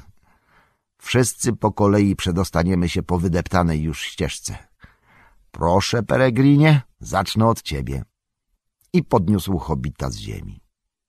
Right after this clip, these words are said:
"Przylgnij do moich pleców. Ramiona muszę mieć wolne", rzekł, ruszając naprzód. Aragorn z Meriadokiem na grzbiecie szedł za nimi.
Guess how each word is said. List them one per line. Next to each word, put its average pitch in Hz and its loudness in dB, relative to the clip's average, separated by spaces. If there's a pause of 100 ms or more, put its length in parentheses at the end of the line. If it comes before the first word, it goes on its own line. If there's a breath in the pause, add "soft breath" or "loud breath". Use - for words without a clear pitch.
(360)
"Przylgnij 104 2
do 92 2
moich 95 2
pleców. - -2 (800)
Ramiona 113 2
muszę 104 2
mieć 95 0
wolne", 87 2
rzekł, 67 -8
ruszając 76 -4
naprzód. - -12 (800)
Aragorn 92 2
z 98 -6
Meriadokiem 90 0
na 69 -4
grzbiecie 65 -6
szedł 73 -4
za 71 -4
nimi. 58 -6